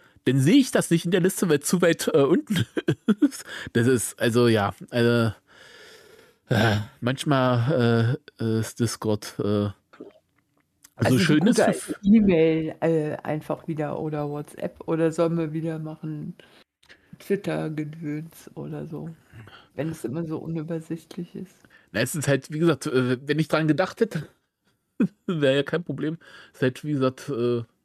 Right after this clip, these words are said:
Speaker 1: komplett vergessen und, äh, ja. Deshalb, äh, gebe ich mir mal eine, äh, kleine Gurke, äh, selber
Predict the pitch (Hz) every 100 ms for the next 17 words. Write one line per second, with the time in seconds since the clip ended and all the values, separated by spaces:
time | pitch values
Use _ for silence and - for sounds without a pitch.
0 | _ _ _ _ _ 117 113 123 - 123
1 | 123 120 - 131 131 123 _ _ _ _
2 | _ _ _ - 113 110 110 - - -
3 | 92 90 90 104 - - - - _ _
4 | - - _ _ _ _ _ _ _ _
5 | _ _ _ _ _ _ _ _ 117 117
6 | 131 120 - - 110 117 123 113 - 123
7 | - 123 127 135 131 131 120 - 131 127
8 | 120 127 123 120 120 117 123 - _ -
9 | - 107 107 104 117 165 214 202